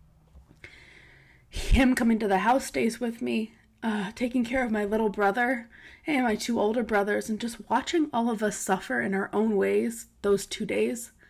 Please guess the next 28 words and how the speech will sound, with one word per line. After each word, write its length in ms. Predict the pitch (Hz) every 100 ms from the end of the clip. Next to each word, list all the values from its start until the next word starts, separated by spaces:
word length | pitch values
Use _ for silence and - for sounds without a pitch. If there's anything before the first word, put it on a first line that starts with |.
| _ _ _ _ _ _ _ _
was 540 | - 220 208 196 226 - _ _ _ _ _ _ - - 294
some 260 | - 233
of 160 | 247 247
the 100 | 240
hardest 520 | 226 254 214 208 202
things 460 | - 190 175 - - - - - - _ _ - -
that 100 | 220
I 220 | 202 196 -
ever, 400 | 202 196 - - _ - -
ever 340 | 254 208 196
had 300 | - 214 202
to 40 | -
go 240 | 190 185
through. 360 | 185 - 190 - - - - - - - - - - - -
Watching 360 | 233 226 262
my 160 | 233 202
mom, 280 | 202 202 220
mom 360 | 226 233 226 - - - - - - _ _ - -
have 260 | 233 220 -
to 80 |
give 500 | - 208 202 196 - - - -
her 120 | 214
child 460 | - 196 208 196
to 80 | 214
the 100 | 208
Lord, 500 | 180 180 202 220 254 - - - - _ - - - _ _ _ _ - - - -
knowing 360 | 226 233 220 208
that 360 | 196 196 220